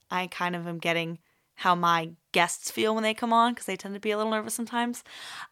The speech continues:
Um, I haven't been on, like, a solo episode, I guess, in a little bit. So, yeah, I'm here, uh, today alone, just 'cause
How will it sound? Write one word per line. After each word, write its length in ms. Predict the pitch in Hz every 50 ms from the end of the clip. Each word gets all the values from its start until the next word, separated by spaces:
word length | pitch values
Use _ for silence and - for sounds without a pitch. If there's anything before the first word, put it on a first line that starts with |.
| -
Um, 560 | 214 214 220 - 220 220 214 214 208 202 196 - _ _ _ _ _ - -
I 180 | 190 190 220
haven't 340 | 269 311 - - 466 370 262
been 540 | 220 208 214 226 240 240 247 247 262 247 - _ _ _ _ _ _ _ _ _ _ -
on, 120 | - 214 220
like, 120 | 226 220
a 60 | 220
solo 400 | 208 - - 208 202 208 214 214
episode, 420 | - - 185 - 196 - - 190 185
I 100 | 185 185
guess, 640 | 185 185 185 190 196 - - - - - - - - -
in 60 | 220
a 40 | 226
little 220 | 233 247 269 247 - -
bit. 500 | 247 262 - 233 220 160 98 - - _ _
So, 720 | - - - - - 254 247 247 247 247 254 254 254 262 254 _ - - - - - _ _ _ _ _ _ _ -
yeah, 220 | 254 294 311 311 -
I'm 200 | - 254 262 247
here, 360 | 247 262 262 262 277 302 330 -
uh, 140 | 285 269 269
today 260 | - - 247 240 240
alone, 680 | 269 277 262 240 214 196 190 190 196 226 262 302 339 359 _ _ -
just 200 | - 233 226 -
'cause 560 | - - 240 220 214 208 208 208 208 202 196